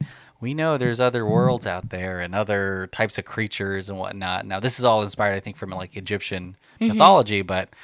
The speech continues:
Speaker 1: um, yeah, there's, there's other stuff that can happen. Crocodiles and, you know, who knows what, what, what, what, what's in store for, for, uh, Moon Knight to fight. Well, let's talk about Moon Knight, 'cause we get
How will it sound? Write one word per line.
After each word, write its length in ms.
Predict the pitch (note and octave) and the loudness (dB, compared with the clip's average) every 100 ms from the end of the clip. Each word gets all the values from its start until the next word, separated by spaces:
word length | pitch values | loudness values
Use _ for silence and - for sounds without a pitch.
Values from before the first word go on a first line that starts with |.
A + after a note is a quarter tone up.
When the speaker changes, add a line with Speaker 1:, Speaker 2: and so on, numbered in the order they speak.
| - - - | -20 -20 -6
Speaker 1:
um, 340 | G#2 G2+ F#2+ F#2+ | -2 -2 -4 -6
yeah, 160 | B2 | -4
there's, 220 | C#3+ A#2+ A#2 | -2 -2 0
there's 220 | B2+ C3 | 0 2
other 240 | B2 E3 | 2 2
stuff 500 | - D#3 D#3+ - - - | 2 2 2 -2 -16 -2
that 140 | B2+ | -2
can 100 | B2+ | 2
happen. 200 | C3+ D#3 | 2 2
Crocodiles 920 | B2 A#2+ C3+ D#3 D3+ D3 D3 D3 C#3 | 2 4 4 6 8 8 6 2 -4
and, 340 | A#2 G2+ G2+ G#2+ | -8 -8 -10 -4
you 80 | A#2+ | -4
know, 280 | G#2 A#2+ - | -4 -8 -8
who 100 | D3 | -4
knows 280 | E3 F#3+ A#2 | 0 0 0
what, 160 | A#2 | -2
what, 240 | A#2+ A2 _ - _ _ - _ | 0 -2 _ -20 _ _ -20 _
what, 220 | A#2+ B2+ | -4 -2
what, 180 | B2 B2+ | -2 0
what's 220 | C3+ - | 0 0
in 100 | A#2+ | -4
store 400 | - - A#2 C3+ | -4 0 0 0
for, 380 | - G2+ F#2+ - | 0 -2 -2 -6
for, 540 | - G2+ F#2+ F#2 F#2 G2 _ _ _ _ _ - | -8 -6 -4 -6 -8 -14 _ _ _ _ _ -6
uh, 160 | F#2+ | -4
Moon 180 | G2 D3 | -2 -2
Knight 180 | F3 F#2+ | -2 -4
to 40 | |
fight. 180 | - - | -6 -2
Well, 60 | D#3 | 2
let's 120 | G#3+ | 6
talk 100 | C4 | 6
about 120 | A#3 | 6
Moon 140 | A3+ C4+ | 4 2
Knight, 240 | D#3 - _ _ _ _ - | -2 -10 _ _ _ _ -4
'cause 100 | D3 | 2
we 80 | |
get 160 | E3+ A#3+ | 4 4